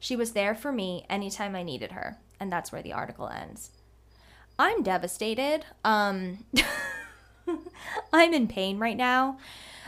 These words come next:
I am hurting. So after this breakup and this interview and everything, it really seems like Lindsay and Samantha just couldn't quit each other. And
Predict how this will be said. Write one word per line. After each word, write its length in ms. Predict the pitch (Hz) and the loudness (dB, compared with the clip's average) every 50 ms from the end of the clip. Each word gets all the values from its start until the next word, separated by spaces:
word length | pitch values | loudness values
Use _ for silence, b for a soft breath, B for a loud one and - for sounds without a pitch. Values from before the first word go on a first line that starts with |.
| 240 B - | -10 B 2
I 100 | 220 226 | 4 4
am 140 | 233 233 214 | 6 4 4
hurting. 500 | 214 196 196 214 247 254 262 262 277 - - | 2 2 2 2 2 0 0 -2 -4 -8 -4
So 300 | - 330 311 302 294 - | 2 4 6 6 6 6
after 400 | - 285 294 302 - 339 320 294 | 6 4 4 4 2 0 0 2
this 180 | 277 269 - | 2 0 0
breakup 540 | - - 233 226 226 - 233 220 220 220 220 | 0 0 0 0 2 2 4 4 4 2 2
and 120 | 226 208 208 | 0 -4 -4
this 140 | 202 208 | -4 -4
interview 400 | - 202 202 202 196 202 202 196 | -4 -4 -2 -2 -2 -2 -2 -2
and 100 | 196 196 | 0 0
everything, 600 | 196 185 - 196 190 - - 190 190 190 185 190 - | 0 0 -2 -2 -4 -2 -2 0 0 0 0 -2 -2
it 140 | - 226 226 | -2 -2 0
really 260 | 254 285 294 311 311 | 0 0 0 0 0
seems 520 | 277 - - 233 220 220 220 220 208 - 196 | -2 -2 0 0 0 2 2 0 0 0 2
like 280 | 202 196 190 190 185 | 4 6 6 4 4
Lindsay 400 | 196 190 190 190 196 196 208 196 | 2 0 0 0 -2 -2 -2 -2
and 80 | 190 185 | -2 -4
Samantha 640 | - 202 190 185 180 180 185 185 185 180 175 175 - - | -4 -4 -2 -2 -2 -2 0 2 2 4 2 0 -2 -4
just 200 | 208 196 - - | -4 -4 -4 -4
couldn't 260 | - 220 208 196 - | -4 -4 -4 -4 -4
quit 260 | - - 214 - - | 0 0 2 2 2
each 160 | 220 202 - | 0 -2 0
other. 400 | 226 214 208 220 214 208 220 208 - - _ - | 0 0 2 2 2 2 0 -2 -6 -10 _ -2
And 400 | 196 196 190 185 185 185 190 | 0 0 0 0 -2 -4 -6